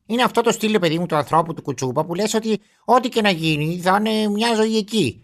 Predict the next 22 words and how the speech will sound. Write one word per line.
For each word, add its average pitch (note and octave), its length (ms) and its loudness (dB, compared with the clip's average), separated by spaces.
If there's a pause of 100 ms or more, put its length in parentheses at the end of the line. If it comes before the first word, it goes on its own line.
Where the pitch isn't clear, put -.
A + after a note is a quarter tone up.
(220)
Γιατί A3 200 2 (540)
είναι, C4 280 -4 (440)
κατάλαβες, G#3 560 2
ενώ A#3 420 0
ο A3 220 2
Τσίπρας G#3 500 0
το F3+ 120 -2
περίμενες, E3+ 500 0
έλεγες, D#3 480 0
ήσουν F#3+ 380 0
στην F3+ 180 -2
άκρη F3 180 0
του F3+ 60 -2
μπαλκονιού, F#3 540 2
"Α, G3+ 180 4
θα - 120 -6
από D#3 100 -2
εδώ, G3 340 4
από G3 160 2
εκεί, F#3 200 0
από F#3+ 120 0
εκεί", A#3 280 -4